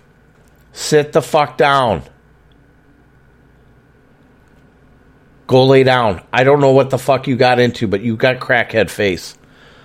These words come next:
Holy shit. I've never seen your pupils so fucking dilated. What the hell did she get into? All right. Uh, back to this. So, pass defense now.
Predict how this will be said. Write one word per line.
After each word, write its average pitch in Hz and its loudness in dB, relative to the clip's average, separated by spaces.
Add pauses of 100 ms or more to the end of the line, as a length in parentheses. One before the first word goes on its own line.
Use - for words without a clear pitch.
(480)
Holy 127 4
shit. - -2 (1600)
I've 123 -2
never 127 2
seen 135 -4
your 117 -4
pupils 113 -6
so 113 -4
fucking 113 -4
dilated. 98 0 (400)
What 127 -2
the - 0
hell 117 0
did 113 -2
she 123 -2
get 117 0
into? 107 0 (880)
All 104 2
right. 85 0
Uh, 110 4
back 98 -4
to 104 0
this. 92 2
So, 104 2
pass 117 2
defense 104 -2
now. 92 0